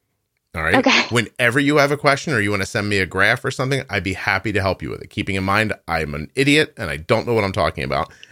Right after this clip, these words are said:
Speaker 1: and that it's not
Speaker 2: <laughs> Okay.
Speaker 1: medical advice, I'd still be very happy to answer any questions as best I can. So, um, if you wanna make adjustments along with me over the, you know, just, like, take,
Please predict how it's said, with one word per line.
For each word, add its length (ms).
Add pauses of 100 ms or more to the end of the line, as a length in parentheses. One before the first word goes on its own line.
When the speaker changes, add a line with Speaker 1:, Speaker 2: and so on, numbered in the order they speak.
Speaker 1:
and 100
that 80
it's 160
not 120
Speaker 2:
<laughs> 80
Okay. 160
Speaker 1:
medical 240
advice, 340 (320)
I'd 160
still 280
be 120
very 240
happy 320
to 220 (200)
answer 320
any 140
questions 600 (300)
as 140
best 280
I 80
can. 280 (460)
So, 540 (840)
um, 480 (1080)
if 120
you 140
wanna 160
make 160
adjustments 800 (220)
along 360
with 180
me 400 (140)
over 240
the, 240
you 80
know, 100
just, 240
like, 180
take, 400